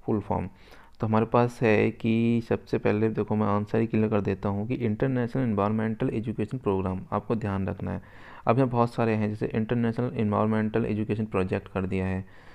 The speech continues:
ठीक है, तो ये नहीं होगा। फिर इंडियन एनवायरनमेंटल एजुकेशन प्रोजेक्ट, ये नहीं होगा। इंडियन एनवायरनमेंटल एजुकेशन प्रोग्राम, नो। आपको जब भी अगर आई, ई और ईपी दिखता है तो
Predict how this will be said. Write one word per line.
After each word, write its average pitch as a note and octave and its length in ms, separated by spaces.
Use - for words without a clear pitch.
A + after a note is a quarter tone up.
ठीक A#2+ 160
है, A2+ 120
तो A2 140
ये G#2+ 240
नहीं A2+ 180
होगा। A#2+ 340
फिर A2+ 200
इंडियन A#2 420
एनवायरनमेंटल A2 720
एजुकेशन A2 380
प्रोजेक्ट, A2+ 480
ये G#2 220
नहीं A2 180
होगा। A2 260
इंडियन A#2 400
एनवायरनमेंटल G#2+ 600
एजुकेशन G#2+ 320
प्रोग्राम, G#2+ 420
नो। G2 300
आपको A#2 460
जब A#2 260
भी B2 100
अगर A#2+ 260
आई, G#2 420
ई A2 500
और G#2+ 380
ईपी - 1400
दिखता G2+ 380
है A2 160
तो - 160